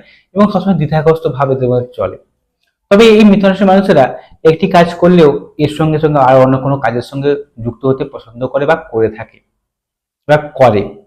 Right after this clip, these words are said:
কাজ করে। আজকে সেই মিথুন রাশির মানুষেরা দু হাজার পঁচিশ সালের জুলাই মাস কেমন কাটবে এই, এই নিয়ে আলোচনা করব। যারা মিথুন রাশির মানুষ তারা অনুষ্ঠানটা খুব মনোযোগ সহকারে শুনবেন।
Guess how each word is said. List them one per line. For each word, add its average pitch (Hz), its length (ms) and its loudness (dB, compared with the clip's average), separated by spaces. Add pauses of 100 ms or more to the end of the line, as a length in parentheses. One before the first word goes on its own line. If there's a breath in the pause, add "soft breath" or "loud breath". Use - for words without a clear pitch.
(200)
কাজ 123 240 0
করে। - 200 -6 (960)
আজকে 170 240 2
সেই 226 100 6
মিথুন 208 200 4
রাশির 202 180 2
মানুষেরা 202 280 4
দু 185 100 4
হাজার 180 280 4
পঁচিশ 175 260 -2
সালের 180 220 2
জুলাই 160 240 4
মাস 185 180 0
কেমন 151 300 0
কাটবে 151 320 2
এই, 156 260 0 (380)
এই 135 160 0
নিয়ে 147 160 2
আলোচনা 127 320 2
করব। 156 280 -2 (460 soft breath)
যারা 160 560 4
মিথুন 180 220 2
রাশির 226 200 0
মানুষ 196 180 4
তারা 170 140 -2
অনুষ্ঠানটা 135 280 -4
খুব 143 120 -4
মনোযোগ 110 300 -6
সহকারে 117 360 -2
শুনবেন। 110 320 -18